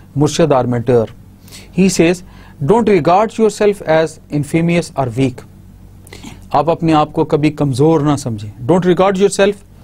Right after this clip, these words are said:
as infamous or weak। Reflect upon your aspirations।" हर वक्त अपने एस्पिरेशंस को रिफ्लेक्ट करें। "Noble one", जो कि पॉजिटिविटी वाले हों, नोबल हों। "No matter you station be", कहाँ भी हों।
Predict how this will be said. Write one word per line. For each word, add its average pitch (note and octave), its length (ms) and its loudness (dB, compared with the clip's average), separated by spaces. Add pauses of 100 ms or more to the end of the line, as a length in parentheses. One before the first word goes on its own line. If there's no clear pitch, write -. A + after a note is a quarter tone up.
(340)
as D3 280 0
infamous C#3+ 580 0
or A#2 220 -2
weak। F3 300 0 (640)
Reflect A3+ 500 0
upon E3 260 0
your D#3 200 2
aspirations।" C3+ 580 -4 (600)
हर F3 320 -2
वक्त F3+ 400 -4
अपने D3+ 240 -2
एस्पिरेशंस D3 560 -2
को C#3 160 -2
रिफ्लेक्ट B2+ 440 -4
करें। G#2+ 220 -4 (720)
"Noble E3 380 2
one", B2+ 120 -2 (500)
जो A#2+ 160 -2
कि C#3 120 0
पॉजिटिविटी C#3 520 -2
वाले A#2 240 0
हों, A2 120 -4
नोबल B2+ 420 -2
हों। G#2+ 80 -6 (600)
"No E3+ 160 4
matter E3+ 460 2
you D3+ 180 -2
station C#3 440 -2
be", A#2+ 320 -2 (440)
कहाँ C3 280 -2
भी G#2+ 140 -4
हों। G2+ 200 -6